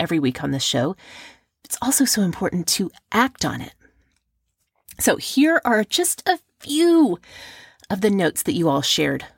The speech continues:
with us. This first one is from Awesome Wendy, who says, "I'm going to try not to gush, but I really feel like you've all changed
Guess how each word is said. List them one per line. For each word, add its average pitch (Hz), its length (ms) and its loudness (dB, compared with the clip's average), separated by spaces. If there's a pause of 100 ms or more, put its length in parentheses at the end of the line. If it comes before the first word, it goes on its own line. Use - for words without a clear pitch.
with 151 160 -4
us. - 460 -4 (1700)
This 190 160 0
first - 260 -2
one 170 220 0
is 175 240 0
from 185 320 0
Awesome 147 560 0
Wendy, 170 720 0 (240)
who 208 120 0
says, 180 800 2 (120)
"I'm 160 120 0
going 151 140 0
to - 120 -4
try 160 220 -2
not 156 160 0
to - 100 -6
gush, 247 380 2
but 185 180 -2
I 165 80 2
really 233 460 4
feel 190 240 -2
like 156 240 -2
you've 151 180 -4
all 175 280 -6
changed - 580 -4